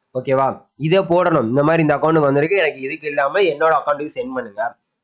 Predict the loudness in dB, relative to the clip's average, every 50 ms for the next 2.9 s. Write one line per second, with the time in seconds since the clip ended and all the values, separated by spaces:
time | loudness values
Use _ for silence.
0 | _ -8 -4 -2 0 0 0 2 0 0 2 2 2 2 0 0 0 0 0 2
1 | 2 0 2 2 2 2 2 2 2 2 4 2 2 0 -2 -6 _ _ _ _
2 | _ -4 -2 0 2 2 2 2 2 2 2 2 2 2 2 2 2 2